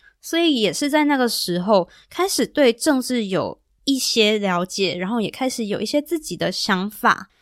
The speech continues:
我就会开始觉得说，小学的公民课本有关于政治的内容真的太基本，因为它其实根本就是蜻蜓点水，提到了民主，但它没有讲清楚民主的概念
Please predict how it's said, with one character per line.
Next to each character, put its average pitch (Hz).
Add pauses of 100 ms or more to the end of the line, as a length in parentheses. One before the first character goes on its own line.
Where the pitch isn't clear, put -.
(180)
我 214
就 339
会 381
开 269
始 208
觉 175
得 180
说， 185 (400)
小 190
学 254
的 349
公 254
民 190
课 233
本 147 (200)
有 165
关 247
于 196
政 247
治 240
的 208
内 220
容 165
真 208
的 180
太 208 (200)
基 185
本， - (400)
因 403
为 466
它 370
其 202
实 220
根 277
本 208
就 226
是 233
蜻 247
蜓 170
点 170
水， - (440)
提 220
到 330
了 240
民 190
主， 196
但 359
它 359
没 247
有 254
讲 202
清 247
楚 226
民 165
主 185
的 143
概 165
念 165